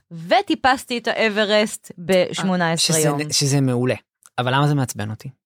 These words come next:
Speaker 2: כי אייל הוא לא כזה. אני, אני לא, אני לא מכיר ילד נכה אחד, הוא ילד שלי. ואייל הוא לא כזה. ראיתי לאורך הדרך, יש לאייל חברים ש-, שהם כאלה. אה, אה, ילדה שרתוקה לכיסא גלגלים, ו-, ותראו, אימא עליה שהיא תגיע רחוק, היא, היא פייטרית, היא באמת מנסה
Speaker 1: כן?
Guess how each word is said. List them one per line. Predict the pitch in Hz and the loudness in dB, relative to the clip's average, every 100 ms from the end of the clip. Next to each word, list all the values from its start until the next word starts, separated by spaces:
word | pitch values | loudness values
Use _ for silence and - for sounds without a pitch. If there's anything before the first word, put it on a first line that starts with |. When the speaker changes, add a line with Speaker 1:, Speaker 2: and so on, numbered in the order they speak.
| _ - - | _ -20 -2
Speaker 2:
כי | 135 | 0
אייל | 160 214 | 2 2
הוא | 180 | 2
לא | 175 | 2
כזה. | 165 165 107 _ _ _ _ _ - | 0 0 -2 _ _ _ _ _ -6
אני, | - 190 214 | -2 0 0
אני | 170 185 | 2 2
לא, | 208 - | 2 0
אני | 185 | 0
לא | |
מכיר | 202 185 | 2 0
ילד | 175 160 | 0 0
נכה | 147 160 | 0 -2
אחד, | - 123 - - | 0 -2 -2 -6
הוא | 131 | -2
ילד | 143 | -2
שלי. | 135 131 107 _ _ - - - | -2 -2 -4 _ _ -20 -20 -10
ואייל | 123 - 214 339 | -8 0 2 4
הוא | 302 | 2
לא | 254 | 2
כזה. | 277 113 117 | 0 -2 0
ראיתי | 135 185 214 | 0 2 2
לאורך | 151 - | 2 0
הדרך, | 131 127 143 - _ - | 0 2 2 -4 _ -6
יש | 123 147 | -2 2
לאייל | 107 123 | 2 2
חברים | - 107 95 117 147 | 0 -4 -2 0 0
ש-, | - - _ _ - | -4 -8 _ _ -4
שהם | - 110 | 0 0
כאלה. | - 85 127 101 - - - _ - | -2 0 0 0 -6 -20 -20 _ -2
אה, | |
אה, | 117 113 107 101 | -2 0 -2 -2
ילדה | 87 - 107 113 120 131 | -6 -8 -2 0 2 2
שרתוקה | 127 117 - 123 | 0 -2 0 0
לכיסא | 120 117 | 2 0
גלגלים, | 120 117 107 120 139 | 2 2 2 2 2
ו-, | 117 104 - | 2 -4 -6
ותראו, | 113 117 - 127 147 | -8 -8 -4 -4 2
אימא | 170 | 2
עליה | 190 143 | 4 0
שהיא | - 127 | -2 -4
תגיע | 135 139 | 0 0
רחוק, | 120 147 - | 0 -2 -4
היא, | - | -10
היא | 139 - | -12 -8
פייטרית, | - 135 135 92 - | -2 0 0 -6 -6
היא | 113 | -2
באמת | 117 143 - | 2 2 2
מנסה | 143 113 - - | 0 0 -2 0
Speaker 1:
כן? | 175 175 208 | 2 2 2